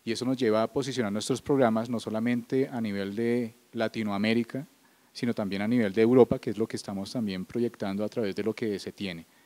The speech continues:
Eso va a ayudar a que el perfil del licenciado que estamos formando se cualifique y llegue a otros entornos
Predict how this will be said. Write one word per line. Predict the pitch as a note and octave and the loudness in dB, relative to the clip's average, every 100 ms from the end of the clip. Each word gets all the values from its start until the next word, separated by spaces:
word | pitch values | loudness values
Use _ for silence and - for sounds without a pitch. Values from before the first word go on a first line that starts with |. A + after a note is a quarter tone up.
| _ _ _ _ - | _ _ _ _ -4
Eso | A2+ - B2+ | -2 2 4
va | C3 | 6
a | |
ayudar | C3+ D3+ D3 C3+ E3 | 6 8 8 8 4
a | C#3 | -4
que | - | -2
el | A#2+ | 0
perfil | A#2 G2+ G#2+ G2+ | 0 0 0 2
del | A#2 | 4
licenciado | C#3 C#3+ B2+ G#2+ G2+ | 2 0 0 2 2
que | C3+ | 0
estamos | - G#2+ G#2+ | -2 0 0
formando | - C3+ A2+ G2 G2 A#2 | 2 2 2 0 0 0
se | - C3+ | 0 0
cualifique | C3 G#2+ F#2 A#2+ A#2+ - G3+ - | 2 2 0 -2 -2 -2 -2 -2
y | A2+ | -2
llegue | G2+ G2+ B2 | 0 0 -2
a | A#2+ | 0
otros | G#2+ G#2+ - C3 C3+ - - | 2 4 2 -2 -2 -8 -10
entornos | - G#2 F#2+ B2 B2+ E3+ G3+ | -6 -6 2 4 4 2 -4